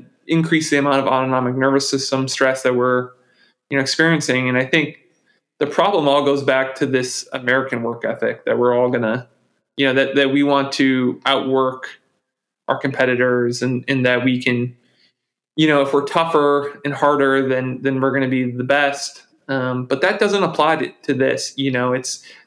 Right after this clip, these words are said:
the thing that I find myself telling my athletes all the time is that, you know, if you've executed your zone two ride appropriately,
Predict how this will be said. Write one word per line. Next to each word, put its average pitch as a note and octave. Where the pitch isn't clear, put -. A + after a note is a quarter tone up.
the C#3
thing F#3+
that D3
I C#3+
find C#3
myself C3
telling C3
my B2
athletes B2
all B2+
the A#2+
time B2
is B2
that, A#2+
you D3
know, C#3+
if C#3
you've F3
executed D3+
your B2+
zone B2+
two C3
ride B2
appropriately, B2